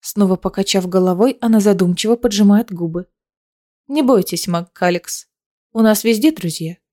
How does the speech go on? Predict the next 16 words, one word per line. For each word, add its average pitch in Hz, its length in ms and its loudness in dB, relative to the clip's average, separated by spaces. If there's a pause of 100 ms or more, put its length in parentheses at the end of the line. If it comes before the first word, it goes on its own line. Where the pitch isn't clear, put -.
как 180 160 -2
оказалось». 175 680 -4 (1200)
Взглянув 190 540 2
на 190 100 0
профессора 190 500 -4
Кристиана, 220 520 2
она 226 120 2
спрашивает. 190 680 -6 (840)
«Говорят, 190 480 2
кто-то 202 300 2
разбил 196 380 4
драконьи 208 440 2
клетки 311 400 0
из 185 80 2
эльфийской 175 440 -2
стали. 180 400 -4